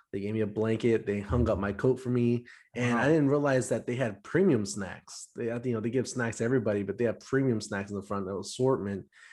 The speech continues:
Speaker 1: And, uh, and usually they give you, like, plastic cups for your water. You know, you want something
Speaker 2: Mm-hmm.
Speaker 1: to drink.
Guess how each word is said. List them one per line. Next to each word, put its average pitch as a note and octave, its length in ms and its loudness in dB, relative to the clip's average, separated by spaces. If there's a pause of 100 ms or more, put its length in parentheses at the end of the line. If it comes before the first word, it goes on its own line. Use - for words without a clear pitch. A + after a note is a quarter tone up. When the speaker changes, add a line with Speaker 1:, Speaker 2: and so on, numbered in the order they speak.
(160)
Speaker 1:
And, A2 340 0
uh, G2+ 300 4 (120)
and B2 380 4
usually D#3 240 6
they C#3 80 6
give B2+ 180 2
you, B2 120 4
like, G#2 160 2 (560)
plastic D3 380 0
cups B2+ 280 0
for - 80 -8
your A2 220 0
water. A2+ 500 4
You A2+ 180 0
know, A2 80 -4
you A2+ 120 -2
want A2+ 100 0
something A2+ 220 -2
Speaker 2:
Mm-hmm. G#2 40 -6
Speaker 1:
to - 40 -10
drink. G#2 280 -4